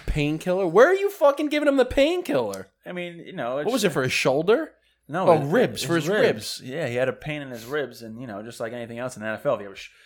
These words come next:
Speaker 2: shoulder pain, knee pain, just give you a shot. What shot of cortisone?
Speaker 1: A corti-, yeah.
Speaker 2: Cortisone, and just
Speaker 1: <laughs> Did you
Speaker 2: Back
Speaker 1: say,
Speaker 2: to normal.
Speaker 1: did you
Speaker 2: Yeah, I'm
Speaker 1: say
Speaker 2: good.
Speaker 1: chromosome?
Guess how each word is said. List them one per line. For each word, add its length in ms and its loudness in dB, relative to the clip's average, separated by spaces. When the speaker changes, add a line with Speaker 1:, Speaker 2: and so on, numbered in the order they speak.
Speaker 2:
shoulder 380 4
pain, 420 -6
knee 200 -18
pain, 300 -10
just 140 -16
give 100 -12
you 80 -8
a 40 -10
shot. 220 -8
What 180 -8
shot 160 -6
of 60 -12
cortisone? 540 -6
Speaker 1:
A 80 -6
corti-, 360 2
yeah. 340 2
Speaker 2:
Cortisone, 520 -6
and 120 -16
just 160 -18
Speaker 1:
<laughs> 40 -12
Did 120 -4
you 100 -6
Speaker 2:
Back 160 6
Speaker 1:
say, 80 6
Speaker 2:
to 60 0
normal. 300 2
Speaker 1:
did 100 -10
you 60 0
Speaker 2:
Yeah, 120 4
I'm 60 2
Speaker 1:
say 60 4
Speaker 2:
good. 160 8
Speaker 1:
chromosome? 580 2